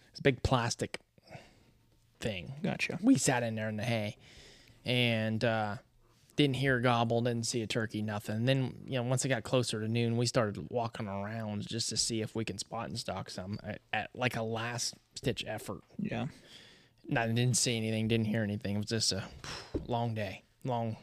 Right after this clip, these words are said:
Speaker 1: <laughs> long morning, just sitting out here and seeing nothing but rain. Um,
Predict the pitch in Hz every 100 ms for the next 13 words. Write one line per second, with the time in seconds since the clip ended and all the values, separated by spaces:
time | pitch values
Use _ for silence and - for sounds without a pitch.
0 | - - - 180 151 139 131 123 113 -
1 | - 117 135 117 113 113 104 107 - -
2 | 120 113 120 104 104 101 - 120 110 107
3 | - - _ _ - _ _ - - 127
4 | 117 110